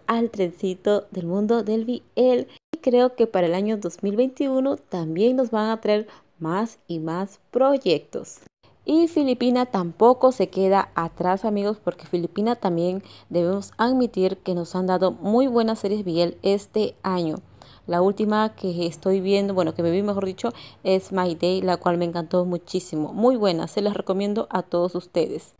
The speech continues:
Y bueno, la serie se llama Bitter Days, la cual esta es filipina, como les dije.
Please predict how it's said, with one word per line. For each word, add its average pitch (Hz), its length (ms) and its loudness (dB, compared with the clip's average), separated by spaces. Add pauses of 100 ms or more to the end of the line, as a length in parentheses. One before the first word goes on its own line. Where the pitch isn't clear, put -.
Y 302 260 4
bueno, 214 300 2
la 190 180 0
serie 262 440 2
se 220 160 -2
llama 220 380 2
Bitter 254 580 2 (100)
Days, 214 360 2
la 285 220 2
cual 233 280 6
esta 214 320 0
es 196 140 0
filipina, 196 580 -4
como 226 240 0
les 226 160 -2
dije. 247 400 0